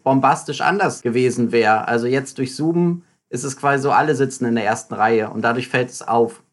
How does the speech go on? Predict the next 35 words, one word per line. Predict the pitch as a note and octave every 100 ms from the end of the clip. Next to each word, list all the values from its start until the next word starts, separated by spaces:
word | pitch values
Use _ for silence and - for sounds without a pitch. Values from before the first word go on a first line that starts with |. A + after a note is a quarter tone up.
| _ _ -
Hätten | B2+ C#3
wir | C3
das | C3
früher | - E3 E3
gehabt, | D3 D3 -
dass | C3
alle | C3+ C#3+
in | C#3+
der | B2+
ersten | C#3 C3+ -
Reihe | C3+
gesessen | C#3+ C3+ C3+ C3+
hätte, | C3+ C3+
hätten | C3+ C3 C3
sich | B2+ B2+
wahrscheinlich | B2+ B2 B2+ B2
auch | B2 A#2+
viele | _ C3+ C3
Lehrende | B2+ C#3+ C3+ C3+ B2
beschwert. | B2 - C3
Also | A#2+ C3
ich | C3+
weiß | D3 F3
nicht, | E3+
ob | D#3+
das | - D3+
wirklich | D#3+ D#3+ C#3 -
anders | D3+ G#3+ G3
ist. | F3 -
Und | D3+ C#3+
jetzt | D#3 D#3
in | C#3
meiner | C#3 B2+
eigenen | C3 E3 F#3+
Lehrveranstaltung | D#3 E3+ E3+ D#3+ D#3+ - D#3+ D#3+ D#3+ D#3 D3+ D3